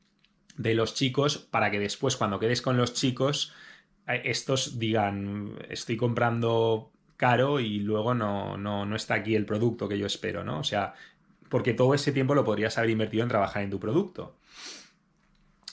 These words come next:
Entonces, a lo que voy. Yo siempre todo lo que hago es sinérgico. Todo lo que hago es para que me mejore, en,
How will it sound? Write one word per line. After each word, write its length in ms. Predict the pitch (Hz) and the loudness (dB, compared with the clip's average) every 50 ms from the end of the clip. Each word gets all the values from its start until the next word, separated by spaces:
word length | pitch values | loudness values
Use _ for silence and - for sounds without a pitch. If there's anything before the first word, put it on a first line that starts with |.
| - - - - - - | -20 -20 -20 -20 -20 -8
Entonces, 960 | - 135 127 127 123 143 135 120 107 - - 95 90 - - - - - - _ - - - - - - - - - - _ _ _ _ _ _ _ _ _ - | 0 4 4 6 6 6 4 4 2 0 -6 -6 -6 -6 -6 -8 -8 -12 -14 _ -20 -20 -20 -20 -20 -20 -20 -20 -20 -20 _ _ _ _ _ _ _ _ _ 0
a 80 | 147 135 | 4 6
lo 100 | 135 127 | 6 6
que 120 | 127 127 | 6 4
voy. 360 | 127 135 123 104 95 - - - _ _ _ _ _ _ _ _ _ _ _ _ _ _ _ _ _ _ _ _ _ _ _ _ _ _ _ _ _ _ _ _ _ _ _ _ _ _ _ - - - _ _ - | 4 4 4 2 2 -4 -12 -20 _ _ _ _ _ _ _ _ _ _ _ _ _ _ _ _ _ _ _ _ _ _ _ _ _ _ _ _ _ _ _ _ _ _ _ _ _ _ _ -20 -20 -20 _ _ -4
Yo 640 | 139 120 107 117 156 190 202 202 220 233 - - - _ _ _ _ _ _ _ _ _ _ _ _ _ - | -2 0 2 6 6 8 8 6 4 2 -2 -6 -14 _ _ _ _ _ _ _ _ _ _ _ _ _ -10
siempre 500 | - - - - 156 160 160 156 175 170 | -6 -4 0 4 4 4 4 4 2 2
todo 240 | - - 143 147 151 | 2 4 4 6 6
lo 120 | 147 147 | 6 4
que 140 | 143 143 139 | 4 2 2
hago 240 | 139 143 143 147 147 | 2 2 2 2 2
es 60 | 147 | 0
sinérgico. 760 | - - 120 117 110 98 - - - 90 - - - - - _ _ _ _ _ - | -2 -4 -4 -2 -2 -4 -4 -8 -10 -12 -10 -12 -14 -14 -14 _ _ _ _ _ 0
Todo 180 | 123 127 135 | 2 4 6
lo 140 | 143 139 131 | 6 4 4
que 140 | 135 131 127 | 2 2 2
hago 340 | 131 131 127 135 139 131 127 | 4 4 2 2 2 2 0
es 120 | 127 - | 0 -4
para 460 | - - 123 110 107 101 101 - - _ _ _ _ _ _ _ - | -2 0 2 2 4 2 2 -2 -6 _ _ _ _ _ _ _ -6
que 100 | - 110 | -4 -2
me 160 | 104 107 104 | -2 0 0
mejore, 880 | 104 107 104 - - - 139 131 127 131 131 135 139 131 - - - 110 | 0 -2 -2 -4 -2 2 4 4 4 4 4 2 0 -2 -2 -4 -4 -4
en, 560 | 107 104 101 101 101 101 104 - - - | -4 -4 -4 -6 -6 -6 -8 -10 -12 -14